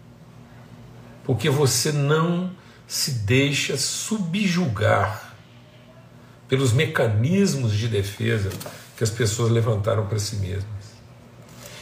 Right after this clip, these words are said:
Você é um transgressor no sentido positivo. Você não é um delinquente. Tem muita gente confundindo a delinquência, a acusação,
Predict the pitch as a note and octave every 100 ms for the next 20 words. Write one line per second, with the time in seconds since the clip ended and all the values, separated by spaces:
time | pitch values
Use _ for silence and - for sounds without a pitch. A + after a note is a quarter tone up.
0 | - - A2+ - F3 E3+ F#3 F#3+ F3+ F3+
1 | D#3 - D#3 D#3+ C3 A#2 - A#2+ - C3
2 | D3 C3 A2 - A#2+ B2+ G#2+ G2 - -
3 | - A#3+ G#3+ C#3+ A2+ A2 G#2 G#2+ G#2 D#3+
4 | G3+ G3 D3+ E3+ E3+ - F3+ D#3 E3 B2
5 | F#2+ A2 D3 C3 G2 - - - B2+ D#3
6 | D#3 A2 - A2+ C3 B2+ A2 A2+ A2 C#3
7 | C3 B2+ G2 - G#2+ B2+ B2